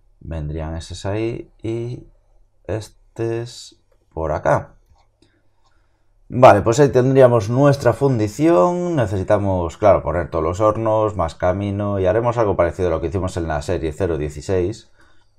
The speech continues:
A ver, esto también es otro árbol. ¿Eh? Claro, a ver, ahora sí que me deja instalarlo.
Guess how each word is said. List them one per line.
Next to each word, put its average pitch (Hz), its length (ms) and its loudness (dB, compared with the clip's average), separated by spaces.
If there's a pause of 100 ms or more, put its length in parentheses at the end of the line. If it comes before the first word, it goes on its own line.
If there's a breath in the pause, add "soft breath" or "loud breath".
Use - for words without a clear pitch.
(1300)
A 90 120 -6
ver, 76 140 -4
esto 78 220 -8
también 92 240 -4
es 92 100 -8
otro 90 220 -4
árbol. 117 540 -4 (840)
¿Eh? 76 320 -6 (1160)
Claro, 80 320 -6
a 67 120 -8
ver, 67 200 -10 (320)
ahora 69 360 -6
sí 65 120 -14
que 69 80 -10
me 67 80 -6
deja 69 180 -10
instalarlo. 69 540 -6